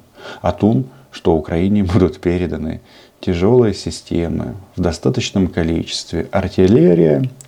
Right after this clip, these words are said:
и реактивные системы залпового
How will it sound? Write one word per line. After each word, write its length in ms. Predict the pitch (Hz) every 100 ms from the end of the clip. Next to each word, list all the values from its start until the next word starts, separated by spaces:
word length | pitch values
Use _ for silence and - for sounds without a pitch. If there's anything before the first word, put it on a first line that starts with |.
| -
и 100 | 180
реактивные 1000 | 180 104 90 - - 120 131 127 120 123 - - -
системы 960 | - - - - 82 98 95 95 95 104 - - - -
залпового 1080 | 80 78 78 82 80 82 80 80 82 85